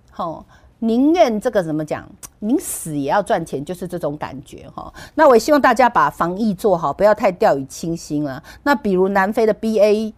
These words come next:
四跟B A五，这个传染力是偏强，而我们讲美国新出来的四五，L四五二R突变位的B A点二点一二点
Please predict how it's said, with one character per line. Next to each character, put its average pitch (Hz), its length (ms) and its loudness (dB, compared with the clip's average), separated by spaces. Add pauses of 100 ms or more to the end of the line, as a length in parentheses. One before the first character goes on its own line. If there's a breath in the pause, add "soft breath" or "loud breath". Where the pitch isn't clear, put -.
(160)
四 - 340 -6
跟 202 200 0
B 196 240 -2
A 190 180 2
五， 147 220 -4
这 233 120 -4
个 196 80 -2
传 180 200 -4
染 175 160 -4
力 180 100 -8
是 - 180 -14
偏 185 320 -6
强， - 360 -12 (280 loud breath)
而 202 200 4
我 214 40 2
们 190 80 -4
讲 190 140 0
美 185 160 0
国 180 160 0
新 247 180 -2
出 247 180 0
来 208 100 4
的 185 100 0
四 233 240 -6
五 165 100 -2 (120)
，L 170 400 4
四 - 260 -8
五 175 140 -2
二 202 240 2
R 143 320 0 (240 loud breath)
突 240 120 -2
变 220 240 4
位 208 220 4
的 170 100 0
B 208 340 -4
A 208 200 2
点 165 320 0
二 196 160 4
点 147 320 -6
一 190 160 -6
二 180 220 -4
点 135 260 -8